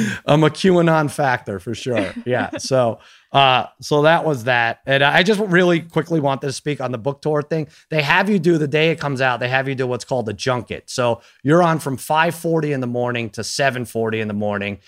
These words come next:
Speaker 1: giving out, uh, every ten minutes, they roll a new interview, and you're online, and there's someone who fa-, facilitates it on the other end. And like, "All right, now you're gonna talk to Boomer, Breakfast with Boomer in Des Moines, Iowa." And you go right through 'em all, and they're all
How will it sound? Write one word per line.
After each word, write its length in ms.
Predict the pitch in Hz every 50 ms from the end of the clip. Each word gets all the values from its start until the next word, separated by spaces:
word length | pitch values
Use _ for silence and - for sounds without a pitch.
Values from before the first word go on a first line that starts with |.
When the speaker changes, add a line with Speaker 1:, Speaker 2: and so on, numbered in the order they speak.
| _ _ _ _ _
Speaker 1:
giving 400 | - 143 151 143 151 147 139 - -
out, 360 | 156 120 113 113 113 - -
uh, 200 | - 120 110 107 - -
every 240 | 160 170 165 185 170
ten 240 | - 151 147 143 139
minutes, 300 | 135 127 123 117 - -
they 140 | - 123 117
roll 320 | 113 127 131 135 135 135
a 40 | 127
new 260 | 117 120 120 117 113 117
interview, 380 | 113 101 87 98 92 87 87
and 140 | 90 110 123
you're 140 | 123 123 139
online, 540 | 156 165 160 147 135 127 127 127 127 123 - _ _ _ -
and 100 | 127 123
there's 140 | 123 117 110
someone 260 | - 151 151 151 151
who 60 | 139 123
fa-, 260 | - - 139 135 -
facilitates 720 | - - 131 120 - 151 143 139 135 - 131 127 123 -
it 60 | 123
on 140 | 120 117 117 120
the 100 | 123 120
other 200 | 120 120 120 123
end. 220 | 127 127 127 123
And 80 | 117 113
like, 200 | 123 127 120 - - - - -
"All 120 | 143 170
right, 260 | 214 233 226 202 120
now 160 | 101 143 151
you're 160 | 165 170 165 160
gonna 160 | 160 180 175
talk 380 | 165 - 175 180 185 180 180 -
to 140 | 180 185 165
Boomer, 420 | 139 202 226 233 208 175 143 117
Breakfast 640 | 101 113 147 165 165 - 180 190 165 - - - 143
with 200 | 156 185 180 -
Boomer 380 | 208 226 220 196 165 139 123 123
in 140 | 120 117 - _ _ _ -
Des 80 | 156
Moines, 280 | 151 175 190 190 190 190
Iowa." 420 | 208 208 180 156 131 113 107 104 104
And 100 | 120 135
you 60 | 139
go 180 | 131 151 147
right 260 | 139 139 147 160 160 165
through 220 | 139 147 147 139
'em 100 | 135 131
all, 300 | 123 120 117 117 117 117
and 80 | 110 113
they're 140 | 123 135
all 260 | 147 147 143 143 -